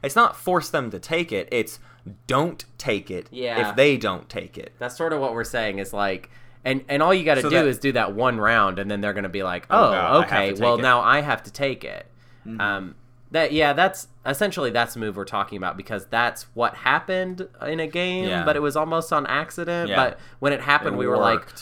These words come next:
Speaker 2: "Whoa, this was really good against Jolnar."
Speaker 1: Yeah.
Speaker 2: Like, s-, w-, we had a game, <laughs> we played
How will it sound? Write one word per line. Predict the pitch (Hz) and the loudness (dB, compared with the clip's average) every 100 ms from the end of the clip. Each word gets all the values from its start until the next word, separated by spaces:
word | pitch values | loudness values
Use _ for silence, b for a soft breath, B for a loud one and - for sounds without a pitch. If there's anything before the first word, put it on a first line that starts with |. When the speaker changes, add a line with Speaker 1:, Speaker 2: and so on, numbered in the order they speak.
| - | -2
Speaker 2:
"Whoa, | 220 185 | 2 4
this | 220 277 | 2 0
was | 170 135 | -4 0
really | 147 143 | 0 2
good | 139 147 | 0 -2
against | 143 151 147 | -2 -4 -6
Jolnar." | - 180 185 120 87 82 | -4 -2 -2 -2 -2 0
Speaker 1:
Yeah. | |
Speaker 2:
Like, | 151 139 | 0 0
s-, | |
w-, | - 127 131 - | -6 -10 -10 -8
we | 131 165 | -2 0
had | 202 214 | 2 2
a | 185 | 2
game, | 135 139 139 135 127 - - | 0 0 2 2 -2 -10 -18
<laughs> | 107 98 90 - - 120 135 - - | -16 -16 -18 -20 -16 -12 -10 -10 -6
we | 131 | -4
played | 135 - 147 117 | -2 2 2 0